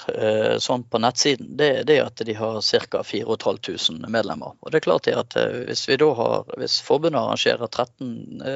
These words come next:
og et halvt tusen medlemmer, så er det en ganske stor prosentandel. Det er mer enn den ene fjerdedelen som de, eh,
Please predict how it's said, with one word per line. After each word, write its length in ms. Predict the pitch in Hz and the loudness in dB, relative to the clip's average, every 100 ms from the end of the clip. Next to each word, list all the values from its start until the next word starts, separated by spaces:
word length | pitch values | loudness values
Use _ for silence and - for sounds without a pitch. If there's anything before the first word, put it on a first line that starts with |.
| 135 | -4
og 80 | 160 | -2
et 100 | - | 2
halvt 380 | 110 - - | 2 2 -10
tusen 300 | - 120 - | -4 -4 -2
medlemmer, 400 | 117 120 123 - | -2 0 0 0
så 140 | - - | 2 2
er 40 | |
det 100 | 285 | 4
en 120 | 233 175 | 2 0
ganske 220 | 208 247 | -2 -2
stor 220 | - - | -2 -4
prosentandel. 640 | - 156 - 180 - - - - - - - | -2 0 0 0 -2 -2 -6 -10 -12 -12 0
Det 80 | 226 | 2
er 140 | 180 | 2
mer 360 | 196 208 156 120 | 4 6 6 4
enn 80 | 123 | 2
den 180 | 151 139 | 0 0
ene 280 | 120 127 147 | -2 -2 -2
fjerdedelen 760 | - 123 131 131 113 110 110 | 0 0 0 0 -2 -2 -4
som 280 | - 120 113 | -6 -6 -6
de, 220 | 117 120 | -6 -2
eh, 360 | 120 120 117 117 | 0 0 -2 -6